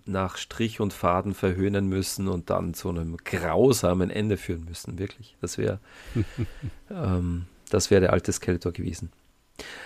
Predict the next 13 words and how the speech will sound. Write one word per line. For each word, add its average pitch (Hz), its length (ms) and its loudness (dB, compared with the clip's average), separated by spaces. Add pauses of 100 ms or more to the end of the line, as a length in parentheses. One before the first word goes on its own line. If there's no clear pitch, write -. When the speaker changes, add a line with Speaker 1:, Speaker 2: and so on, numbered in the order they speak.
(120)
Speaker 1:
Aber 120 200 10
was, 170 120 8
Speaker 2:
Ja. 101 160 -2
Speaker 1:
aber 120 160 10
es 135 140 8
wird 165 120 6
ja - 60 8
sogar - 260 4
so - 320 2
skurril, 110 800 4
<laughs> - 60 -20
äh, - 60 4 (280)
dass, - 360 2